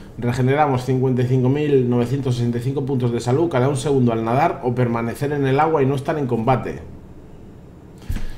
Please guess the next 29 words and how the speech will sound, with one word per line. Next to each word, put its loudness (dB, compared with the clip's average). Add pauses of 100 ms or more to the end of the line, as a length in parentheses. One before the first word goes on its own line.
(180)
Eso -6
es -2
lo 0
que 2
tiene, 2 (300)
¿vale? 6 (840)
<laughs> -16
Vamos 2
a 4
ver 6
otro. -4 (960)
Este -2
sería 0
para 6
druida. 4 (500)
Es -2
igual, 8
¿vale? 6
El 0
nivel 0
de -2
objeto, 0
ciento 2
diez, 4 (100)
y 2
nos 2
dice, 0
aumenta 0
novecientos, -2